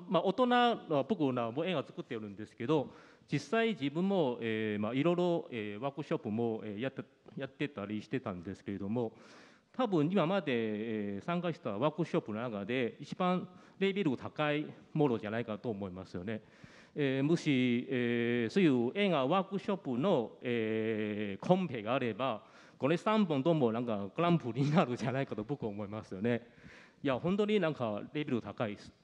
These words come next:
しかも、えー、よく考えると、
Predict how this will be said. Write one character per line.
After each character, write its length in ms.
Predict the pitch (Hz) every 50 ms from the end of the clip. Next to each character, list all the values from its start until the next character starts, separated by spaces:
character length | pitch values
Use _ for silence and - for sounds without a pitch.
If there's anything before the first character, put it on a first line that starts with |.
| - - - - -
し 100 | - -
か 140 | - 233 220
も、 340 | 208 180 151 131 131 135 -
え 260 | 151 139 135 131 135
ー、 40 | 190
よ 80 | 226 220
く 120 | - 151
考 140 | - - 170 190 214
え 40 | 190
る 160 | 151 123 110
と、 420 | - - 190 170 139 113 110 -